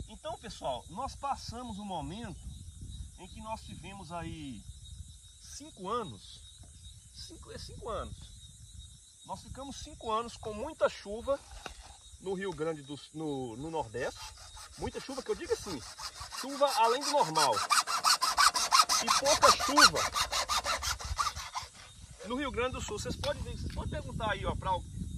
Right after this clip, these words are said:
o Ricardo, por exemplo, da, da Silari, que mora no Rio Grande do Sul, outros amigos aí, deixa eu ver se eu lembro, se eu lembro de algum amigo aqui que, que tá no Rio Grande do Sul.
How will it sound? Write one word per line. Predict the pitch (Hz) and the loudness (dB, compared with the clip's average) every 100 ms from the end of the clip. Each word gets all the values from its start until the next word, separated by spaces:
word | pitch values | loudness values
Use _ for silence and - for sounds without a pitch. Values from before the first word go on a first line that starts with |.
| - 208 208 196 | -6 -6 -6 -6
o | |
Ricardo, | 233 - 208 254 - | -8 -4 2 4 2
por | - 180 | -4 -6
exemplo, | 156 170 220 - | -4 0 0 0
da, | 165 165 | -2 0
da | 143 113 139 | -2 -6 -6
Silari, | - 131 185 208 170 135 | -4 4 8 8 8 2
que | - - - - - | -12 -14 -14 -16 -6
mora | 143 165 | -2 0
no | 160 | -2
Rio | 151 | -8
Grande | 147 147 | -8 -8
do | 127 | -8
Sul, | - 196 208 180 - - - - - - | -8 -8 -8 -8 -8 -8 -8 -8 -8 -2
outros | 240 277 247 202 | 2 2 0 0
amigos | 202 170 196 165 139 | 0 0 -6 -6 -6
aí, | 160 | -4
deixa | 208 | -4
eu | 233 | -4
ver | 226 | -4
se | 214 | -4
eu | |
lembro, | 202 170 | -6 -8
se | 190 | -8
eu | |
lembro | 180 160 | -8 -4
de | |
algum | 156 139 156 | -4 -4 -6
amigo | 135 135 | -6 -8
aqui | 127 123 | -10 -10
que, | - 135 110 - - - - - - - - - - - - | -10 -8 -8 -10 -12 -16 -18 -20 -20 -20 -18 -18 -18 -20 -20
que | - | -16
tá | 127 147 | -8 -6
no | 131 | -6
Rio | 131 | -12
Grande | 117 135 | -12 -12
do | 110 | -12
Sul. | - - 123 | -14 -12 -14